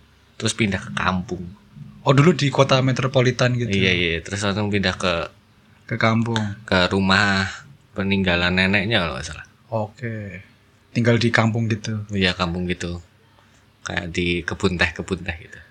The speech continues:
Speaker 2: Terus ngapain itu? Usaha apa? Bertani mungkin? Atau ngapain?
Speaker 1: Nah, itu menariknya tuh di situ,
Speaker 2: Oh,
Speaker 1: di,
Speaker 2: kenapa?
Speaker 1: di kampungnya itu.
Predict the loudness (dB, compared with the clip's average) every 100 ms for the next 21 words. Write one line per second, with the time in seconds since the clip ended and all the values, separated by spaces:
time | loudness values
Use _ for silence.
0 | _ 0 0 0 -2 2 4 2 -2 -6
1 | -4 0 0 0 -4 -2 -4 -2 -8 -10
2 | _ _ _ _ _ _ -4 2 2 2
3 | 0 0 -2 -4 -6 -6 -10 _ _ _
4 | 0 2 4 4 2 0 -2 -10 -16 -2
5 | 2 4 4 2 2 2 2 0 -6 -14
6 | -4 2 2 2 2 2 4 2 4 2
7 | 2 0 0 2 2 2 0 2 2 0
8 | 0 -2 -2 -6 -10